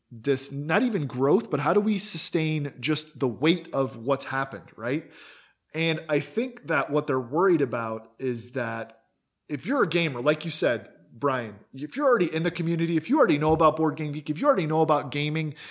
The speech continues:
you're gonna go to game stores and you're gonna continue to support the hobby. You're, you're gonna go to places, even if there are no game stores, you're gonna go and hang out at a Starbucks, you're gonna hang out at someone's house, and you're gonna continue to play board games, and you're gonna continue to buy board games wherever you get them from,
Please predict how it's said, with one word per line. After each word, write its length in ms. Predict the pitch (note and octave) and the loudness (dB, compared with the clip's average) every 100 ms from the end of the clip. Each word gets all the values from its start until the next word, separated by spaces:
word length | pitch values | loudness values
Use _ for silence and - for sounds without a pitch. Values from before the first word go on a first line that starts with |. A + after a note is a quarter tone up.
| - - _ | -20 -20 _
you're 260 | C3 G#3 | -2 0
gonna 180 | C4 C#4+ | 2 0
go 260 | D#3 E3 F3+ | 2 6 6
to 60 | F3+ | 4
game 300 | F3 F3 F3+ | 0 -2 -2
stores 380 | F3+ F3 E3+ | 0 2 2
and 140 | C#3+ C#3+ | 0 2
you're 100 | F3+ | 2
gonna 160 | G3+ E3+ | 2 0
continue 460 | E3 C3 E3 D#3 | -2 -2 -2 -2
to 80 | C3 | -2
support 360 | - A#2 C3+ B2 | -4 -4 -4 -4
the 80 | |
hobby. 440 | A#2 C3 - - B2+ - - - - | -6 -4 -6 -8 -20 -20 -20 -20 -12
You're, 220 | C#3+ E3+ | -8 -2
you're 160 | E3 A3 | 0 0
gonna 180 | B3 | 0
go 200 | F3 F3+ | 2 6
to 80 | F#3 | 6
places, 560 | F3+ F3+ E3 - E3+ D#3+ | 4 2 2 2 -2 -2
even 200 | B3+ C4 | -4 -4
if 60 | G3+ | -2
there 180 | E3+ | 0
are 140 | - G3+ | 4 4
no 120 | G#3+ | 4
game 260 | F#3+ G#3+ G#3+ | 2 -2 -2
stores, 360 | A3 G#3 G3 | 2 2 2
you're 80 | G3 | 0
gonna 140 | G#3 | -2
go 180 | E3 F#3+ | 0 0
and 80 | E3+ | 0
hang 180 | E3 F#3 | -2 -2
out 120 | F3 | 0
at 100 | D#3+ | 0
a 40 | C3+ | 0
Starbucks, 520 | - E3+ D#3+ A#2+ - | -2 0 2 0 -4
you're 100 | C3+ | -4
gonna 160 | E3 | -4
hang 180 | D3 D#3+ | -4 -2
out 80 | F#3 | -2
at 100 | E3 | -2
someone's 240 | F3 C#3+ | -4 -6
house, 320 | - E3+ C#3 - - - | -4 -2 -2 -4 -16 -8
and 80 | D3 | 0
you're 100 | F#3 | 2
gonna 140 | G3+ | 2
continue 400 | G3 E3 G#3 A3+ | -2 -2 -2 2
to 80 | E3 | 0
play 260 | D#3 F3 F#3 | 0 0 2
board 280 | F#3 F#3+ | 4 2
games, 200 | F3+ F#3+ | 2 -4
and 60 | D3+ | -4
you're 100 | D3+ | -4
gonna 80 | D3 | -6
continue 280 | C#3 G3 F#3 | -6 -4 -2
to 80 | C#3 | -2
buy 320 | A#2 C#3+ E3+ | 0 2 2
board 280 | D#3+ C3+ A#2+ | 2 -2 -2
games 280 | A#2+ A#2 A2+ | -6 -8 -4
wherever 280 | C3+ E3+ E3+ | 2 2 2
you 140 | D#3 | -2
get 220 | D#3 C#3+ | 0 0
them 140 | A#2 G#2 | -2 -10
from, 280 | - G#2 | -12 -14